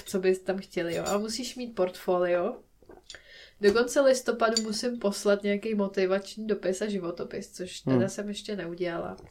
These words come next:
Speaker 1: V lednu musíš odevzdat portfolio a když se jim líbí, tak jdeš do druhého kola, kde musíš něco nakreslit a popovídat jim o tom. A až pak se rozhodnou, že tě vemou.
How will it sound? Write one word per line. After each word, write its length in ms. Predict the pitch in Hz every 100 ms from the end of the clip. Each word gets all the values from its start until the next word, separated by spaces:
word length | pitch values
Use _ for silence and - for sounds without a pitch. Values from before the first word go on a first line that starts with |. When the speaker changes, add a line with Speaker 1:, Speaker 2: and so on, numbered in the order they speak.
| - - - - - - -
Speaker 1:
V 80 | 190
lednu 260 | 208 226 247
musíš 280 | 247 262
odevzdat 460 | 202 226 233 240 240
portfolio 600 | 208 202 - 196 185 180 175
a 60 | 190
když 220 | 196 202
se 120 | -
jim 120 | 247
líbí, 280 | 233 208 202
tak 140 | 202 202
jdeš 200 | 208 233
do 120 | 220
druhého 460 | 214 226 226 226 220
kola, 260 | - 190
kde 160 | 190 185
musíš 400 | 196 - 208 156
něco 280 | 202 - 214
nakreslit 640 | 196 - 185 - 196 190
a 60 | 185
popovídat 720 | 185 180 185 175 180 175 180
jim 160 | 170
o 60 | 175
tom. 200 | - 190 202 - - - - - - - - - - - - -
A 80 |
až 220 | 202 220 -
pak 240 | 240 233
se 160 | - 233
rozhodnou, 360 | 220 240 220
že 140 | 220 214
tě 160 | 214
vemou. 500 | 208 202 190 180 175